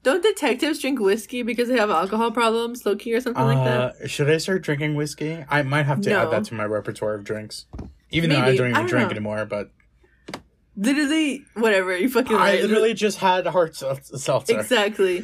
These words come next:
Speaker 2: <laughs>
Speaker 1: The hypocrite, the hypocrite levels are rising as we re-, keep recording.
Speaker 2: Uh, yeah.
Speaker 1: Anyway, is there anything else you wanna say before we end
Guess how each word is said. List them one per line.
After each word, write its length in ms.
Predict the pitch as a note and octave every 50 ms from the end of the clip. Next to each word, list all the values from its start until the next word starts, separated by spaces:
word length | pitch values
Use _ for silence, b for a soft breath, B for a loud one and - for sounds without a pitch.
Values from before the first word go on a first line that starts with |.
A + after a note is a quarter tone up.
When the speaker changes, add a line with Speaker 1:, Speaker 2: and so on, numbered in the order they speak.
| - -
Speaker 2:
<laughs> 60 | -
Speaker 1:
The 340 | G#3 G3+ - A3 A3+ A3+ G3
hypocrite, 760 | - C4 G#3 - C4 B3+ C4 - E4 C#4 C#4 D4+ C#4 C4+ A#3+
the 300 | - B3 A#3 B3+ G3+ A#3
hypocrite 460 | B3+ D#4 A#3 A#3 - - - B3+ G#3+
levels 420 | G#3+ A3 A#3 A#3 A3 B3 C4 C#4 B3+
are 180 | G#3 F#3 E3+
rising 540 | D#3+ E3+ F3+ G3 G#3+ A3+ G#3+ A3+ A3+ A3 G#3
as 340 | - E3+ F#3+ G3+ A3 G#3+ G3+
we 140 | F3+ F#3+ G3+
re-, 160 | G3 F#3+ A3+
keep 300 | A3 - - G#3+ G3 F#3+
recording. 260 | G#3 F#3 C#3 D#3 F3 E3
Speaker 2:
Uh, 680 | D#3+ D#3+ D#3+ D#3 D3 C#3+ C3 B2 A#2+ A#2 A2 G#2 G#2+ G#2+
yeah. 80 | A2
Speaker 1:
Anyway, 560 | - C#4+ C#4+ B3 A3 G3+ F#3 F3+ F#3 F#3 G3 B B B B
is 120 | - A#3 B3+
there 80 | D4
anything 220 | D4+ D4 C#4+ D4+ D4
else 140 | D4 C#4+ B3
you 220 | A#3+ C4 C4+ C4
wanna 220 | C4 B3 A3 G#3
say 260 | A3+ - A#3 G#3 F#3+ F#3
before 400 | F3 F#3 G#3 - - F#3 F#3 F#3
we 200 | F#3+ F#3+ F#3+ -
end 360 | - G#3+ A3 A3+ A3+ A3 A3+